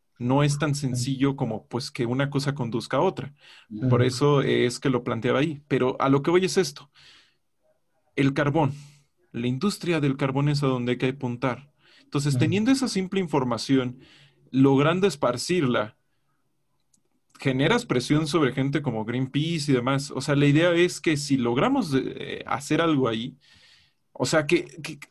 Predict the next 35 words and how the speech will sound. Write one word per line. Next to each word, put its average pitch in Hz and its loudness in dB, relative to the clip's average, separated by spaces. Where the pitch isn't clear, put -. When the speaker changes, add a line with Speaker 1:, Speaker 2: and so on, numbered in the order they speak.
Speaker 1:
o 139 -4
sea, 208 2
hay 214 6
muchos 226 4
grupos 208 0
ambientalistas 160 -2
y 147 -2
sí 180 0
han 202 2
logrado 180 2
cosas, 143 -2
pero 151 4
lo 151 6
que 151 -2
tendrían 170 0
que - -2
estarse 156 -2
fun-, 139 0
f-, - -10
f-, 139 0
f-, 139 -6
fijando 151 2
es 147 0
en 147 4
eso. 139 0
Lo 165 4
único 202 4
Speaker 2:
Sí. 147 0
Speaker 1:
que 147 0
se 151 0
necesita 143 2
es 170 -2
que 156 0
de 127 4
momento 147 2